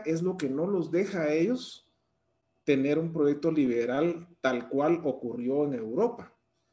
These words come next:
¿Por qué? Porque la prioridad de ellos no era generar un proyecto liberal desde el punto de vista político, jurídico, sino que era cómo iban a fo-, a, a resolver el tema de la estructura poli-, económica y social.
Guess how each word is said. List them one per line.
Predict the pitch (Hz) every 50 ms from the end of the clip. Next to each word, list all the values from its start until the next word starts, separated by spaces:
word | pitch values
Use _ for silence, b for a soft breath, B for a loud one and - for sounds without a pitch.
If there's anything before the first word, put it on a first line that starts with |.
| _ _ _
¿Por | - 156 147
qué? | - 220
Porque | 208 220 208 - - 160 147 143 143 143 - -
la | 143 143 139 -
prioridad | - 143 143 131 135 135 135 147 170 196 214
de | 226 214 214 247
ellos | 285 285 240 220
no | 202 196 190 185 180
era | 214 277 339 349 311 240 170 165 165 165 165 - -
generar | - - - 160 143 135 131 131 131 139 147 160 165
un | 170 165 165
proyecto | 160 143 135 135 135 - 160 151
liberal | 147 139 123 120 117 120 123 127 139 151 180 185 170 143
desde | 135 123 120
el | 110 -
punto | - 143 147 - 139
de | 135
vista | 135 135 - - 147 135 127 110 - -
político, | 117 110 117 123 127 - 170 165 165 - 160 156
jurídico, | 151 131 117 117 127 151 185 185 - 202 220 214 B B B B B B
sino | B - - 147 139 135 127 131
que | 127 120 120 131 147
era | 165 185 190 - - - -
cómo | - 208 254 269 240 196 165 165 170 170 175 170 -
iban | 156 151 151 156 156 160 156
a | 147
fo-, | - - 131 127 135
a, | 131 123
a | 123 123 117 - - 127
resolver | 123 127 117 - - 110 127 135 147
el | 139 135
tema | - 143 143 156 156
de | 147 127
la | 120
estructura | 120 - 123 117 - - 127 127 131 131 131 -
poli-, | 117 110 110 120 123 131 127
económica | 123 - 113 110 123 120 127 139 135 - 131
y | 117
social. | - - 101 - - 180 220 202 131 - b